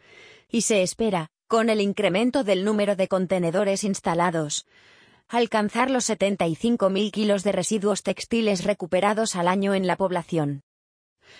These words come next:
Lourdes Abad ha indicado que los residuos textiles recogidos serán reutilizados con un fin social, y el textil que no pueda ser reutilizado se convertirá en otros productos como rellenos de asientos,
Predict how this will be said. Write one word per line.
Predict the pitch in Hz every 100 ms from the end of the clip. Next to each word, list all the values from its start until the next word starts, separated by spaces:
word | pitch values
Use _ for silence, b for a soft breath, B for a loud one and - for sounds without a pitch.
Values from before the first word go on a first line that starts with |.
| B B B B
Lourdes | - 262 285 254 254 226
Abad | 185 196
ha | 208
indicado | 214 185 160 196 202
que | 214 214
los | 190 175
residuos | 170 220 190 185 175
textiles | 196 - - 233 208 180
recogidos | 190 180 165 220 208 214
serán | - 170 214 226
reutilizados | 202 185 208 156 - 214 226 -
con | 190
un | 190 202
fin | 226 214
social, | - 190 185 170 143 143 _ B B B B B B
y | 247 233
el | 214
textil | 208 - - 254 220
que | 208
no | 214
pueda | 208 208 190
ser | 214 202
reutilizado | 185 180 196 175 165 202 214
se | 208 202
convertirá | 208 190 175 170 190 240
en | 185
otros | 208 208 202
productos | - 170 220 - 214 202
como | 214 175
rellenos | 170 165 196 208 190
de | 185
asientos, | 170 202 180 160 147 143 -